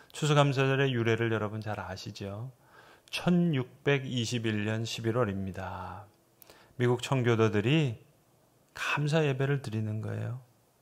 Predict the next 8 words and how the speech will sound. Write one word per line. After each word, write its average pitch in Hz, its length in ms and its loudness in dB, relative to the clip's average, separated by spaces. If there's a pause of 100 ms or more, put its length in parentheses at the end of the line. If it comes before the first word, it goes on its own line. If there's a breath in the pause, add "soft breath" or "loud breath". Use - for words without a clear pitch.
(340 soft breath)
큰 220 260 4
수확을 190 420 10
얻지 151 200 4
못했습니다. 120 840 -2 (560 soft breath)
흉년도 165 580 8
있었고 113 420 0
식량난도 135 720 2
있었고, 107 680 -6